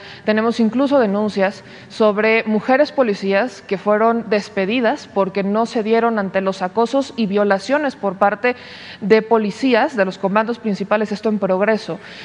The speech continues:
Pero, por ejemplo, si también nos vamos a Camargo, estamos viendo cómo policías, eh, participaron en la masacre de migrantes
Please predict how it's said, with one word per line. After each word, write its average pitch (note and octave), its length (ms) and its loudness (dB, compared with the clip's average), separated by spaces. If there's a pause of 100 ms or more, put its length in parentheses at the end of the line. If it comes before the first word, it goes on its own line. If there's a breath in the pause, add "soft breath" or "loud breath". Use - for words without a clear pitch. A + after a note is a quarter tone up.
(140 loud breath)
Pero, A3 160 6
por A#3 140 0
ejemplo, C#4+ 300 2
si C4 100 -2
también B3+ 280 2
nos C4 100 2
vamos C4+ 300 2
a G#3+ 60 -10
Camargo, G#3+ 600 0
estamos A3 380 -2
viendo B3 300 0
cómo A3 240 -2
policías, G#3 640 -2 (300 loud breath)
eh, G#3 100 2
participaron A3+ 760 2
en G#3+ 100 -2
la G#3 60 0
masacre G3+ 600 -2 (220)
de G3 160 -2
migrantes F#3+ 600 -2